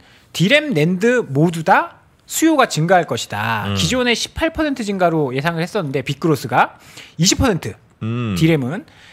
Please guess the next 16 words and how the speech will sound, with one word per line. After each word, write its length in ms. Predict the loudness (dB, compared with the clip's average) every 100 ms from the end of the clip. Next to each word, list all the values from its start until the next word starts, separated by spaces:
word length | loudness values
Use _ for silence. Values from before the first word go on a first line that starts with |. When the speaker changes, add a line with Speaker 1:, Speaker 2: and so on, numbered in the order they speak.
| _
Speaker 1:
낸드는 380 | 2 2 2 0
삼십 240 | -2 -2
퍼센트에서 400 | 0 0 -2 -6
삼십삼 420 | -6 -6 -6 -6
퍼센트. 400 | -2 -2 -2 -6 -10 -4
Speaker 2:
네. 300 | -2 -2 -6 -2
Speaker 1:
게다가 580 | 0 2 4 2 0 -10 _
디램은 420 | -2 2 2 0
쇼티지. 640 | -2 -4 -2 0 0 -2 -10 _ _ _ _ _ _ _ _ _
이게 160 | -2 0
뭐냐면 600 | 2 0 0 0 -2 -6 -18 _ _ _ -14
수요가 760 | -2 2 2 4 4 2 0 _ _ _ _
공급을 640 | -2 0 2 0 0 -2 -4 _ _ -4
앞지르는, 560 | 0 0 2 2 0 0
Speaker 2:
앞지른다. 360 | 0 -2 -2
Speaker 1:
네, 300 | -2 -6 -8